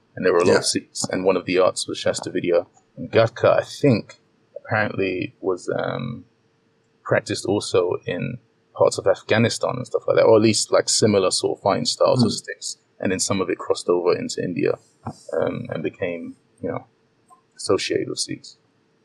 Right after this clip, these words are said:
Speaker 2: Okay, so why do you think the battlefield art survived, like, a full century after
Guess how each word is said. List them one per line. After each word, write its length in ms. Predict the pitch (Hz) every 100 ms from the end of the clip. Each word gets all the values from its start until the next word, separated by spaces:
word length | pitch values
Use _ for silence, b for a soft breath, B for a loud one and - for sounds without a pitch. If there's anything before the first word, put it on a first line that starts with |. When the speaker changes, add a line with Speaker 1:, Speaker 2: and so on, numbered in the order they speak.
| B -
Speaker 2:
Okay, 100 | -
so 240 | 127 139 - _ _
why 320 | 135 139 160 190
do 140 | 190
you 120 | 180
think 500 | 165 - 151 131 -
the 200 | 123 117
battlefield 600 | 120 117 123 - 107 101
art 300 | 101 95 92
survived, 1000 | - - 107 87 104 101 95 95 85 - - - - - _ _ -
like, 240 | 101 90
a 60 | -
full 280 | - 120
century 760 | 104 - 113 104 - 98 87 87 -
after 920 | 92 90 - - 92 87 85 85